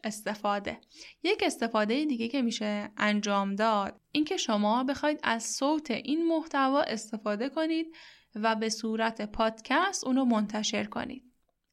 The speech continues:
اما علاوه بر تمام اینهایی که بهتون گفتم، شما می‌تونید توی توییتر هم خلاصه ای از محتواتون رو منتشر کنید.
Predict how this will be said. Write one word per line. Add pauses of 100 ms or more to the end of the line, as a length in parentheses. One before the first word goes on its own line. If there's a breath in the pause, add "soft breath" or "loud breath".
اما
علاوه
بر
تمام
اینهایی
که
بهتون
گفتم، (380 loud breath)
شما
می‌تونید
توی
توییتر
هم
خلاصه
ای
از
محتواتون
رو
منتشر
کنید.